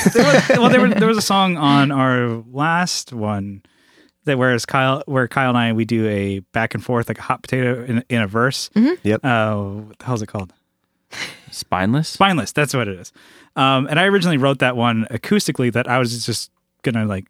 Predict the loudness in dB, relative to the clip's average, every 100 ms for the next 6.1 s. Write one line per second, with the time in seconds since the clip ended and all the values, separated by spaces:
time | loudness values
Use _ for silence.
0 | _ -10 -6 -2 0 0 0 0 0 0
1 | 0 0 0 0 -2 2 2 2 0 -2
2 | -4 -4 -2 0 0 0 0 0 0 -2
3 | -4 -2 -2 -4 -14 _ _ _ -4 -4
4 | -2 -2 0 -2 -4 -4 -4 -2 -2 -2
5 | -4 -6 -8 -2 -2 -2 -4 -4 0 0